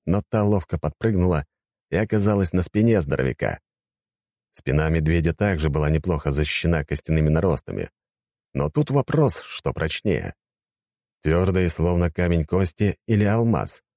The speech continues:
Впрочем, судя по воплю медведя, который поспешил упасть на спину, победили алмазные когти.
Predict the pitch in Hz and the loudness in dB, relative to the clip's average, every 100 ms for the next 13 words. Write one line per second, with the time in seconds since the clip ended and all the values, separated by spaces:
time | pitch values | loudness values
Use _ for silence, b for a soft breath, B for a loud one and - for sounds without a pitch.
0 | _ _ _ _ _ _ _ - 151 151 | _ _ _ _ _ _ _ -6 -2 0
1 | 139 110 - 123 113 - 98 92 95 90 | 2 2 2 2 2 0 0 2 2 2
2 | 82 85 101 131 123 123 101 90 95 82 | 2 2 2 2 4 2 0 0 0 0
3 | 87 - - 101 92 - 90 - 85 87 | -4 -6 0 2 2 0 -4 -2 0 0
4 | 80 90 87 78 - _ _ _ _ _ | 0 0 0 0 -6 _ _ _ _ _
5 | 78 127 170 196 185 151 139 123 135 131 | -2 0 2 4 4 4 2 2 2 2
6 | - 104 - - | -2 -6 -4 -4